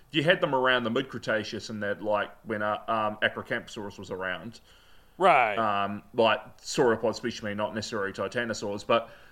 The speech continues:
Speaker 1: they, um, excuse my rambling, everyone. Um,
Speaker 2: No, of
Speaker 1: basically,
Speaker 2: course, no,
Speaker 1: they
Speaker 2: this is very
Speaker 1: really do
Speaker 2: interesting. Go
Speaker 1: represent
Speaker 2: on.
Speaker 1: a final flourish. Like, they weren't just the last group, but they were flourishing, literally.
Speaker 2: Mm-hmm. I think that's cool. Like, I
Speaker 1: Mm.
Speaker 2: think, I think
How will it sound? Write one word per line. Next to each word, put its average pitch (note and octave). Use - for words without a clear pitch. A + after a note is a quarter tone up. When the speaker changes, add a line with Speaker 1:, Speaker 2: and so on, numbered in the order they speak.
Speaker 1:
they, C3+
um, B2+
excuse B2
my A2
rambling, G#2
everyone. G#2
Um, G#2
Speaker 2:
No, -
of G#3+
Speaker 1:
basically, D3+
Speaker 2:
course, A3+
no, G#3+
Speaker 1:
they D#3
Speaker 2:
this D#3
is D#3
very G3
Speaker 1:
really F#3
do E3+
Speaker 2:
interesting. D#3
Go D3
Speaker 1:
represent D#3
Speaker 2:
on. B2+
Speaker 1:
a -
final C3+
flourish. A#2+
Like, B2
they C3
weren't C#3
just B2+
the B2+
last A#2+
group, C#3
but -
they C3
were C#3
flourishing, A#2+
literally. A2+
Speaker 2:
Mm-hmm. A#2
I G#3+
think D#4
that's A#3
cool. D#3
Like, D3
I F#3+
Speaker 1:
Mm. A3+
Speaker 2:
think, E4+
I -
think D#4